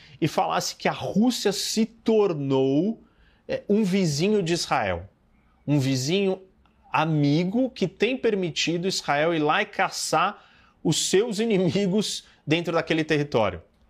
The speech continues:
Então, essa é a relação, é, com a Rússia e essa é a dificuldade que Israel tem que gerenciar. Do outro lado, o que que nós temos?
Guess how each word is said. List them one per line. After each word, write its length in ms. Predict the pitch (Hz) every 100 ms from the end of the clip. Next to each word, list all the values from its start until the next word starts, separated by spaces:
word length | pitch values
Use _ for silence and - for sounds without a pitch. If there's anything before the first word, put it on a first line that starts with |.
| _ -
Então, 300 | 113 127 151 - -
essa 440 | 143 160 156 151
é 20 |
a 40 | 131
relação, 640 | 131 117 - 127 127 127 - _ -
é, 180 | 110 107
com 260 | - 127
a 40 | 104
Rússia 340 | 117 135 127
e 40 |
essa 280 | 135 170 -
é 20 |
a 40 | 147
dificuldade 540 | 135 143 127 120 117
que 80 | -
Israel 280 | - 110 113
tem 120 | 113
que 60 | 107
gerenciar. 480 | 107 104 - 95 -
Do 160 | 190 294
outro 360 | 311 - 135
lado, 400 | 123 180 127 101 107
o 60 |
que 140 | 120 180
que 100 | 180
nós 200 | 143 -
temos? 260 | 113 90